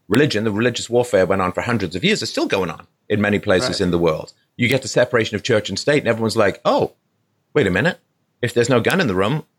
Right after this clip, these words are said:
Speaker 1: we maybe can all just get along. I can do my thing, you can do your thing, and neither of us has to win at the other's expense. Neither of us ends up having the power to force the other into compliance." So when you remove, like,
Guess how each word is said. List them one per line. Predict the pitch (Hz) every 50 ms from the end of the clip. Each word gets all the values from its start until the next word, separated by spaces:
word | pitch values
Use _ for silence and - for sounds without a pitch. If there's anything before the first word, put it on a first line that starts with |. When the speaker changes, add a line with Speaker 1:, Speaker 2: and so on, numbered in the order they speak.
| _ _ _ _
Speaker 1:
we | 92 87 76 71 80 90 87
maybe | 87 90 90 87 98
can | - 113 101
all | 104 110
just | 104 113 - -
get | 107 107
along. | 110 131 156 120 82
I | 85 92
can | - 90
do | 78 82
my | 98 120 127
thing, | 127 - 123 113 101
you | 104 95
can | - 92
do | 82 90
your | 90 101 104 107
thing, | - - 101 98 92
and | 98 110
neither | 127 131 110 104
of | 101
us | 104 95 - -
has | 113 101
to | - 104
win | 90 101 107 95
at | 82 -
the | 92 87
other's | 87 76 82 82 - 76
expense. | - - - - 82 78 - - -
Neither | 113 117 107 101 104
of | 82
us | 78 90
ends | 98 98 101 95 95
up | - -
having | 110 90 95 90
the | 87
power | - - - 233 262 233 151 95 73 - _ _ _ _ _ _ -
to | - -
force | - _ - 147 135 131 - -
the | 120 87
other | 87 92 85 87 - - _ _ _ _ _ _
into | 104 104 104 101 - - 104 90
compliance." | - 101 90 - - 104 107 101 85 82 82 -
So | - 117
when | 110 123 127 120
you | 127
remove, | 117 113 107 107 123 160 208 202 120 90 101 - - _ _ _ -
like, | 131 147 143 -